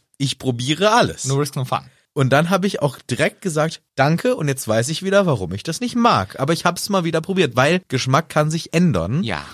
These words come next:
Speaker 1: Und man kann plötzlich Sachen, ähm, mögen,
Speaker 2: Mögen.
Speaker 1: die man vorher nicht mochte.
Speaker 2: Mag.
Speaker 1: Und ich hab gemerkt,
Speaker 2: Ingwer mag ich sehr gern.
Speaker 1: nicht.
Speaker 2: Ach so.
Speaker 1: Aber
Speaker 2: Ja.
Speaker 1: no Ingwer for me.
Speaker 2: No, but for Harry, weil er muss, weil McGonagall besteht darauf und sie ist eigentlich nett und sagt so, „Ey, Harry,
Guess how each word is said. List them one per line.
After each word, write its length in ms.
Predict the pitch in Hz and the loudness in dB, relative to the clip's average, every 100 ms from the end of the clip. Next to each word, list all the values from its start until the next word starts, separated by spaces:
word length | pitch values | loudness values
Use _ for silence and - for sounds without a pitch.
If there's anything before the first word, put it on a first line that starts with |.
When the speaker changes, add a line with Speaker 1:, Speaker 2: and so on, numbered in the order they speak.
| - | -4
Speaker 1:
Und 140 | 139 135 | -2 0
man 180 | 131 127 | 0 0
kann 220 | 151 143 | -2 0
plötzlich 400 | 131 131 123 - | -4 -4 -6 -2
Sachen, 420 | 101 - 131 123 | -4 -2 -4 -2
ähm, 400 | 101 107 104 101 87 | -4 -4 -6 -8 -4
mögen, 340 | 110 117 131 127 | 0 2 2 2
Speaker 2:
Mögen. 240 | 196 202 _ 117 | 0 -2 _ -6
Speaker 1:
die 80 | |
man 140 | 113 107 | -4 -2
vorher 220 | 98 95 | -2 -4
nicht 160 | 113 131 | -4 0
mochte. 220 | 123 120 95 98 233 | 0 2 4 4 2
Speaker 2:
Mag. 60 | - _ _ | -2 _ _
Speaker 1:
Und 120 | 127 | -2
ich 120 | 127 | 0
hab 140 | 143 - | -2 -2
gemerkt, 520 | 147 143 160 - - _ - | -4 0 0 -2 -12 _ -8
Speaker 2:
Ingwer 460 | 113 113 131 190 | -6 -2 2 2
mag 240 | 196 123 135 | 2 -2 -4
ich 100 | 143 | -8
sehr 120 | 151 | -10
gern. 280 | 95 71 65 _ | -8 -12 -12 _
Speaker 1:
nicht. 420 | 147 92 - - _ 92 | -4 -4 -10 -14 _ -16
Speaker 2:
Ach 80 | |
so. 100 | 87 - _ _ - | -16 -20 _ _ 0
Speaker 1:
Aber 200 | 165 160 | 4 6
Speaker 2:
Ja. 200 | 151 135 - | 4 0 -4
Speaker 1:
no 200 | 120 127 | 0 0
Ingwer 400 | 113 123 113 107 | 0 0 2 0
for 200 | 107 95 | -2 -6
me. 320 | 95 120 139 135 - | -4 -2 -2 -4 -8
Speaker 2:
No, 420 | 87 104 147 190 - | -8 -2 2 0 0
but 140 | 131 | -2
for 180 | - 139 | 0 0
Harry, 380 | 143 160 190 139 - | 0 0 -2 -4 -8
weil 180 | 127 123 | 0 0
er 120 | 113 139 | 2 0
muss, 340 | 113 101 - | 0 -4 -4
weil 320 | 113 107 92 - _ _ | 0 0 -2 -10 _ _
McGonagall 440 | 123 113 113 113 110 | -8 -4 -2 -2 -4
besteht 340 | 127 - 202 | -2 0 2
darauf 320 | 127 113 120 | 0 0 -2
und 140 | 139 127 | -2 -4
sie 80 | 143 | -4
ist 160 | - | 0
eigentlich 340 | 147 165 143 135 | 0 0 -2 0
nett 240 | 160 - | 0 -2
und 80 | 139 | -4
sagt 140 | 139 | -4
so, 80 | - | -4
„Ey, 200 | - 139 | -2 0
Harry, 440 | 139 147 147 123 | 0 0 -2 -6